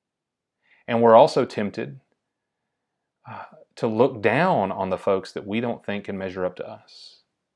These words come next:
and to become self-righteous people. And so, Father, in that case, if, if we are, if we fall into those categories,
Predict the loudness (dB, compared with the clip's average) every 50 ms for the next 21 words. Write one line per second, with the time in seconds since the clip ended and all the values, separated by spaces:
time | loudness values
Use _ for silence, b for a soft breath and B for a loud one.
0 | _ _ _ _ _ _ _ _ _ _ -12 -10 -10 -10 -6 -6 -6 -6 -6 -6
1 | -2 0 0 0 0 -2 -4 -6 -6 -8 -12 -18 -20 -20 _ -20 -20 -20 -20 -20
2 | _ _ _ _ _ _ _ _ _ _ _ _ _ _ _ _ _ _ _ _
3 | _ _ _ _ _ _ _ _ _ _ _ _ _ _ _ _ _ _ _ _
4 | _ _ _ _ _ _ _ _ _ _ _ _ _ _ _ _ -14 -6 -6 -2
5 | 2 4 6 6 6 4 2 2 -2 -4 -4 -6 -4 -4 -4 -2 -2 -4 -8 -10
6 | -14 -12 -14 -14 -14 -16 -20 -18 -16 -16 -14 -10 -8 -6 -2 0 2 4 4 4
7 | 2 0 -4 -12 -16 -18 _ _ _ _ _ _ _ _ _ _ -8 -8 -8 -8
8 | -8 2 8 10 12 12 10 10 6 2 0 2 2 0 0 0 -4 -6 -6 -6
9 | -6 -6 -8 -8 -8 -10 -10 -8 -10 -12 -14 -16 -18 -20 -20 -20 -20